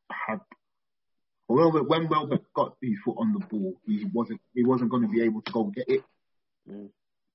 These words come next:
Speaker 1: You know what I'm saying? So once it's gone, he, he now needs to get round Robertson to get the ball. So, um, that's the only thing that you can say. But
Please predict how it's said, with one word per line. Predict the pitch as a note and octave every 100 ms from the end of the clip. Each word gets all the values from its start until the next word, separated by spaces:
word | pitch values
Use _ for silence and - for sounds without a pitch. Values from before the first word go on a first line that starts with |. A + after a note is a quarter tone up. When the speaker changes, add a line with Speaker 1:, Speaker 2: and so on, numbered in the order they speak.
| _
Speaker 1:
You | -
know | A2+
what | A2
I'm |
saying? | B2 C3 A2+
So | A2+
once | A2+ C3+ C3
it's | G#2+
gone, | - B2+ G#2+ C3+ - _
he, | A2+ A2 A2+
he | A2+
now | C3+ C3 B2+
needs | A#2 -
to | A2
get | - C#3+ C3+
round | G2 A2 A2+ A#2 A#2 A2 G#2+ G2+
Robertson | A2 - - - F#2 A2 - _ _ _ _ _ _ -
to | G2+
get | -
the | F#2+
ball. | A#2+ A2+ - _ _ _ _ -
So, | B2 A#2 A2
um, | A2 G#2+ G2+
that's | G2+ A2 -
the | A2+
only | A2 A2 G3+ -
thing | A#2 G2+
that | G2
you | - G3+
can | A2 G2+ -
say. | G2
But | F#2